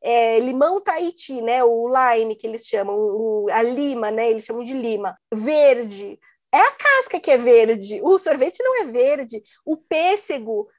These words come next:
laranja, sorvete cor de laranja. O pêssego não é, é a casca dele que é laranja.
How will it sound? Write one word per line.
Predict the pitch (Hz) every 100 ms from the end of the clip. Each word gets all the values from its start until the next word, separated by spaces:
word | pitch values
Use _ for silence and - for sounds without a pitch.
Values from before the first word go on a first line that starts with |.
| _ -
laranja, | 247 262 320 311 302 311 294 233
sorvete | 220 262 269 269 185
cor | - 285
de | 262
laranja. | 294 302 277 254 254 233 202
O | 262
pêssego | - 302 339 285 247
não | 277 349
é, | 302 339 285
é | 254
a |
casca | 302 302 330 381 349
dele | 254 240 240
que | 240
é |
laranja. | 233 220 214 208 202